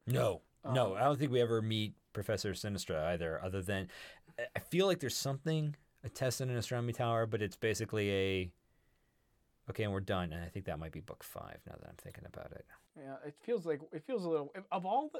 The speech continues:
Speaker 2: again, of all the stuff that's fluff in these books, there's these characters that are established that could have interesting arcs that just don't.
Speaker 1: Mm-hmm.
Speaker 2: Or, or maybe they, maybe they do, I don't know yet, but it, it certainly seems like at this point
Speaker 1: Well, I mean, it's like the rule of Chekhov's arithmancy teacher.
Speaker 2: Which is?
Speaker 1: If you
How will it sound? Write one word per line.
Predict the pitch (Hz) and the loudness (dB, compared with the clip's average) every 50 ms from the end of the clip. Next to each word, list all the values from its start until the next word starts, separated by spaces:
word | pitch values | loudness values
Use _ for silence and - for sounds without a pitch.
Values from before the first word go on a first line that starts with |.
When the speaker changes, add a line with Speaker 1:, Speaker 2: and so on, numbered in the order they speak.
| - - | -10 -8
Speaker 2:
again, | 190 - 254 233 156 135 - _ - - - - - _ - | -8 -4 -4 -4 -4 -6 -10 _ -20 -20 -20 -20 -14 _ -4
of | 156 | 0
all | 175 196 254 277 | 2 2 2 2
the | 269 | 0
stuff | - - - - - - | 0 2 2 2 2 0
that's | 175 156 - | -6 -6 -6
fluff | - - - - 160 151 131 127 - - - - _ - | -8 -16 -8 -4 0 0 0 -2 -4 -14 -20 -20 _ -10
in | 175 151 | -8 -8
these | 143 139 127 127 | -6 -8 -10 -8
books, | - 127 - - - - - - - _ _ _ _ _ _ _ | -8 -8 -8 -8 -10 -18 -20 -20 -20 _ _ _ _ _ _ _
there's | - 156 156 156 | 2 2 2 2
these | 170 175 165 - | 2 -2 -2 0
characters | - 175 226 330 311 240 180 165 | 0 2 2 2 2 0 0 2
that | 165 160 147 | 2 2 0
are | 139 | 0
established | 131 - - 170 202 247 220 185 - - | -2 0 2 2 2 2 2 -2 -4 -6
that | 175 160 | -8 -6
could | - - 185 190 | -4 -2 -2 0
have | 175 180 175 160 160 | 2 2 2 2 2
interesting | 160 165 160 - 165 - - 170 156 147 | 0 -4 -4 -6 -8 -6 -4 -4 -2 0
arcs | 165 240 214 - - | 0 0 0 -2 -2
that | - - 143 139 | -4 -4 -2 -2
just | 143 143 139 131 | -2 -4 -4 -2
don't. | 127 - 196 170 - - _ _ _ - | 0 0 0 -2 -4 -8 _ _ _ -2
Speaker 1:
Mm-hmm. | 107 104 95 98 92 92 87 - _ _ - | 0 0 0 0 -2 -4 -6 -10 _ _ -4
Speaker 2:
Or, | 160 147 147 151 | -2 0 0 0
or | 156 | 2
maybe | 160 180 202 214 | 2 0 0 0
they, | 165 147 135 | -2 -2 -2
maybe | 143 147 147 156 | -2 -2 -2 0
they | 151 | 0
do, | 160 180 170 147 | 0 2 2 2
I | 139 | 2
don't | 139 139 147 | 0 0 2
know | 156 160 | 2 2
yet, | 151 143 131 - 143 | 2 0 -2 -4 -4
but | 143 147 - - | -4 -4 -4 -4
it, | 156 160 - 160 | -6 -6 -4 -4
it | 156 - - | -4 -4 -4
certainly | 175 180 180 165 160 | -4 -4 -2 -4 -4
seems | 151 175 165 156 | -4 -2 -2 -2
like | 151 139 | -2 -2
at | 143 | -2
this | 143 - 123 | -2 -2 -2
point | - - 156 143 226 | -2 0 2 6 6
Speaker 1:
Well, | 220 | 6
I | 202 | 6
mean, | 196 190 | 6 4
it's | 175 226 | 4 4
like | 208 - | 4 4
the | 165 | 4
rule | 127 120 131 123 110 | 2 4 4 4 4
of | 104 - | 2 2
Chekhov's | - - 123 98 - - 92 82 82 - | 0 0 0 0 0 0 0 2 2 2
arithmancy | - 82 82 85 - - 80 76 - 82 76 | 2 2 2 2 0 -2 -4 -4 -4 -6 -6
teacher. | - 82 76 - 62 - - _ _ _ _ _ _ _ _ _ - | -6 -8 -8 -8 -10 -12 -12 _ _ _ _ _ _ _ _ _ -12
Speaker 2:
Which | 151 131 117 - - | -10 -10 -10 -10 -10
is? | 117 123 147 - _ _ _ _ _ _ _ _ _ _ _ - - | -12 -12 -12 -16 _ _ _ _ _ _ _ _ _ _ _ -20 -20
Speaker 1:
If | - - - - - | -20 -20 -18 -14 -12
you | - - | -12 -10